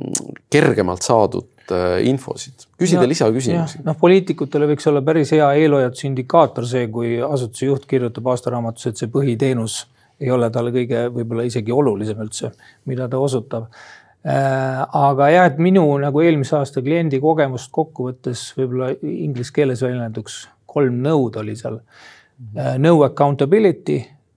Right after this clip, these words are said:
Speaker 2: äh, no responsiveness ja no intelligence.
Speaker 1: Ütlen need eesti keeles ka.
Speaker 2: Et
Speaker 1: Kuna meil
Speaker 2: ei olnud,
Speaker 1: subtiitreid ei ole.
Speaker 2: jah, ei, ei, ei näinud sellist, noh, vastutustunnet, et oleks omaks võetud, et mingi jama on. Äh, ei näinud, äh,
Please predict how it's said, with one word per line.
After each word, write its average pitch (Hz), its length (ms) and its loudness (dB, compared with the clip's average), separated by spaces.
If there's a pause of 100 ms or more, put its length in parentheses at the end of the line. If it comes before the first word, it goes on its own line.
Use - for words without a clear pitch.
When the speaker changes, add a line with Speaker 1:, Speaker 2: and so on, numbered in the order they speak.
(320)
Speaker 2:
äh, 131 220 -4
no 160 160 6 (100)
responsiveness 127 1000 -2 (180)
ja 135 80 -4
no 135 200 0
intelligence. 123 600 -2
Speaker 1:
Ütlen 98 220 -6
need 98 100 -2
eesti 95 240 -4
keeles 90 280 -6
ka. 92 180 -10 (440)
Speaker 2:
Et 139 160 0
Speaker 1:
Kuna 98 80 0
meil 156 120 6
Speaker 2:
ei 160 40 8
olnud, 170 380 8
Speaker 1:
subtiitreid 98 160 2
ei 101 60 2
ole. 190 60 6
Speaker 2:
jah, 170 200 4
ei, 170 220 8
ei, 165 160 6 (140)
ei 165 140 4
näinud 180 400 4
sellist, 143 380 2
noh, 139 180 -4
vastutustunnet, 175 960 2
et 135 120 -2
oleks 139 220 2
omaks 185 360 2
võetud, 131 360 0
et 113 120 -6
mingi 127 240 0
jama 139 380 4
on. 117 100 -6 (840)
Äh, 135 320 0
ei 156 180 2
näinud, 156 720 2
äh, 135 380 -4